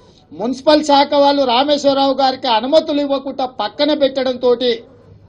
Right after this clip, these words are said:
రామేశ్వరరావు గారిని ఏ విధంగా అయినా కాపాడాలి, వేల కోట్ల రూపాయలు తెలంగాణ సంపదను కొల్లగొట్టాలని చెప్పి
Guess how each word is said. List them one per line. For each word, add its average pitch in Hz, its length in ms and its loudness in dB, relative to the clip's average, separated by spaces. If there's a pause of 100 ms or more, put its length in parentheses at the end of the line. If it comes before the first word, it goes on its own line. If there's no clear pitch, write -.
(120)
రామేశ్వరరావు 277 720 2
గారిని 277 240 2 (260)
ఏ 277 40 10 (140)
విధంగా 294 360 2
అయినా 285 160 0 (140)
కాపాడాలి, 262 600 2 (180)
వేల 285 220 4 (120)
కోట్ల 262 340 -2
రూపాయలు 277 360 0 (120)
తెలంగాణ 262 400 -4 (140)
సంపదను 254 460 -4 (100)
కొల్లగొట్టాలని 247 840 0
చెప్పి 240 200 -4